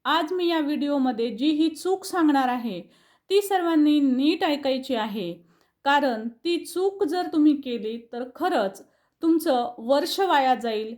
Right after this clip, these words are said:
ही चूक तुम्हाला खूप महागात पडेल. आणि त्यावरचा उपाय काय, ही चूक आपली होऊ नये, यासाठी आपण काय करायचं,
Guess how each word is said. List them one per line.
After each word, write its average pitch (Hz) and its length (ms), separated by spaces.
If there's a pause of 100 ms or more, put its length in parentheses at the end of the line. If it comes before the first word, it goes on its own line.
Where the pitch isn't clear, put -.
(180)
ही 320 80
चूक 381 340
तुम्हाला 320 260 (180)
खूप 392 400
महागात 262 480 (140)
पडेल. 170 300 (960)
आणि 285 340 (380)
त्यावरचा 392 640
उपाय 349 340
काय, 175 380 (160)
ही 302 100
चूक 349 300 (120)
आपली 311 360
होऊ 302 360
नये, 208 380
यासाठी 349 600
आपण 370 340
काय 277 260
करायचं, 196 600